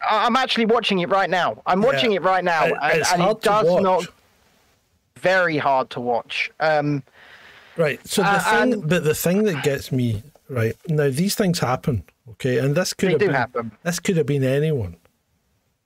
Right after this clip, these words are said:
Speaker 2: Absolutely anyone. But because it was a Russian, oh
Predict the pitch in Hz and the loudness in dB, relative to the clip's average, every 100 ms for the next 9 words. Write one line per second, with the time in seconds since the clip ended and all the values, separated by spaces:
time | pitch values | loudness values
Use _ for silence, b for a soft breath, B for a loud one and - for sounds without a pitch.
0 | _ 151 170 180 175 - 151 156 143 139 | _ -2 0 -2 -4 -2 0 0 -2 -2
1 | 135 - 151 156 160 139 113 92 87 _ | -4 -2 0 0 0 -2 -2 -4 -10 _
2 | _ _ _ _ _ _ _ _ _ _ | _ _ _ _ _ _ _ _ _ _
3 | _ _ _ 131 120 113 - 160 180 233 | _ _ _ -2 -2 -2 0 0 2 0
4 | 196 170 127 117 123 156 - - 277 320 | 0 0 0 0 0 0 -2 -2 -4 -6
5 | _ _ _ _ _ _ _ _ _ _ | _ _ _ _ _ _ _ _ _ _
6 | _ _ _ _ _ - 165 165 165 | _ _ _ _ _ -2 2 2 0